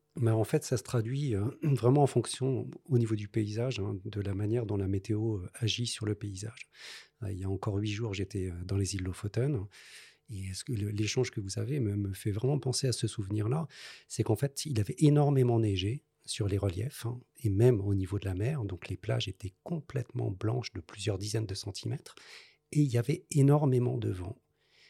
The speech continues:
Et en fait, ça s'est, ça s'est traduit par un paysage complètement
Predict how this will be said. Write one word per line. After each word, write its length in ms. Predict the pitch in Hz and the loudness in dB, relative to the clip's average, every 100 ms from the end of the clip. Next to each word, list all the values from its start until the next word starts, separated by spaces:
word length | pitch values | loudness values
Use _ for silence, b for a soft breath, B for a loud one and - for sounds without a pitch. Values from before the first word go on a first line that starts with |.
| b - | b -2
Et 100 | 101 | -2
en 60 | |
fait, 200 | 98 170 | 2 0
ça 120 | - 104 | 2 0
s'est, 340 | - 104 110 | 0 -2 -2
ça 200 | - 120 | -2 -2
s'est 160 | - 110 | 0 -4
traduit 540 | - 123 113 135 175 - _ | 0 0 0 0 -2 -6 _
par 220 | 123 107 | 0 2
un 100 | 107 | 0
paysage 640 | 95 143 127 120 135 147 - | 2 2 2 2 0 0 -2
complètement 840 | - 151 - 123 - 131 135 151 | -4 -4 0 -2 0 -2 -2 -4